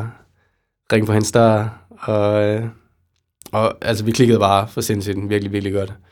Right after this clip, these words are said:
Øhm, nogle rigtig gode venner, øh, og der lavede vi igen en, en masse aktivisme, også fordi hun var, hun stod for Anonymous for the Voiceless sammen med en anden, øh, i Schweiz der også, men også flere forskellige, øh, grupper,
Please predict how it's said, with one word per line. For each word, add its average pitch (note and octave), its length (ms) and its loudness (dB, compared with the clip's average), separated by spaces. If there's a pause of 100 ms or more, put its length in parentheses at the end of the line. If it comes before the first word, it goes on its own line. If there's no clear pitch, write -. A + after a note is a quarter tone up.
(580)
Øhm, F#2+ 580 -2 (580)
nogle - 140 -2
rigtig G#2 160 0
gode G2+ 160 -2
venner, G#2 300 -2 (360)
øh, G2+ 460 -4 (680)
og - 80 -6
der A2 80 2
lavede G#2+ 280 2
vi G2+ 60 4
igen G#2 240 0
en, G#2 200 -2
en A2 80 0
masse G#2+ 220 2
aktivisme, G2+ 420 -2
også G#2 160 0
fordi A2 120 -2
hun G#2+ 200 2
var, G2+ 300 0 (800)
hun A2 600 0
stod C#3+ 260 6
for C#3 140 2
Anonymous A2 540 2
for A2 80 0
the A2 80 0
Voiceless G#2+ 360 0
sammen G#2+ 280 0
med G#2 80 0
en G#2+ 80 2
anden, A2+ 360 2 (100)
øh, G2+ 560 0 (300)
i G#2 40 0
Schweiz A2+ 280 2
der A2 120 2
også, A2+ 220 2
men G#2+ 60 2
også A2+ 260 0
flere A#2 440 2
forskellige, G#2 840 -2 (160)
øh, A#2 80 -8 (580)
grupper, A2 420 0